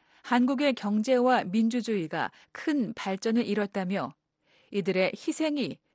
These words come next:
걸음이 된 것이라고 설명했습니다. 딘 부의장은 그러면서 팔십 세가 넘는 고령의 참전 용사들이 생존하는 만큼 한국 전쟁은 잊혀진 전쟁이 될 수 없다고 강조했습니다.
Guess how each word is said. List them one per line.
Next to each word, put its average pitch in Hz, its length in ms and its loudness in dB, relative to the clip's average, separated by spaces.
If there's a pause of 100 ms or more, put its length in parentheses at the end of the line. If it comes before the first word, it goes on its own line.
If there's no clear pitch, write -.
걸음이 247 440 0
된 262 180 0
것이라고 185 560 -4
설명했습니다. 208 920 -4 (800)
딘 226 200 4
부의장은 247 440 2
그러면서 196 680 -2 (460)
팔십 294 360 -2
세가 269 320 4
넘는 214 600 2
고령의 247 500 4
참전 311 400 -4
용사들이 202 580 -2
생존하는 320 640 -2
만큼 180 580 -4 (380)
한국 208 360 0
전쟁은 190 600 -2 (260)
잊혀진 262 540 2
전쟁이 214 600 0
될 254 220 0
수 269 160 -4
없다고 190 640 0
강조했습니다. 170 920 -6